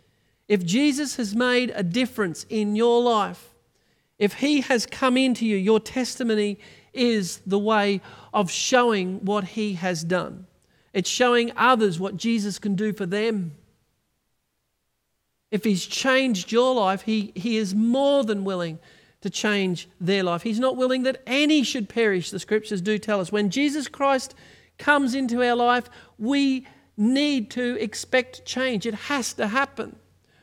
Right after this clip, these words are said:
We can't be travelling down the road one direction, decide and change our mind,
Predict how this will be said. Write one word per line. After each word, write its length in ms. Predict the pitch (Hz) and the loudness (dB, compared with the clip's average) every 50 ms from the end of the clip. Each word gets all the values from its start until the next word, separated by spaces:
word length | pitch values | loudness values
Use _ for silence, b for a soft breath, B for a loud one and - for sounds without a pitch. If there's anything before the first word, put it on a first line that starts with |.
| _ _ - | _ _ -8
We 80 | 247 | -6
can't 340 | 214 - - 269 294 302 285 | -6 0 4 6 6 6 4
be 120 | 254 269 220 | 2 -2 -2
travelling 460 | - - 269 269 262 262 262 254 240 | 0 2 2 2 2 2 0 0 0
down 200 | 254 269 262 262 | 2 2 2 2
the 80 | 247 | 0
road 300 | 240 254 254 254 247 233 | 0 2 2 4 4 2
one 260 | 208 226 262 277 294 269 | 2 2 2 2 2 2
direction, 560 | 262 247 226 220 208 - - 214 208 196 175 B B B B B B | 2 2 2 0 -2 -4 -4 -4 -4 -4 -4 B B B B B B
decide 480 | 226 196 - - 285 277 294 302 294 | -4 -2 0 2 4 4 6 4 4
and 180 | 285 254 226 208 | 2 0 -2 -2
change 460 | - - - 285 285 294 294 269 220 | 0 0 0 2 2 2 2 2 2
our 140 | 269 262 254 | 2 2 2
mind, 460 | 262 269 269 262 247 214 185 160 143 | 2 2 2 2 2 2 0 -2 -4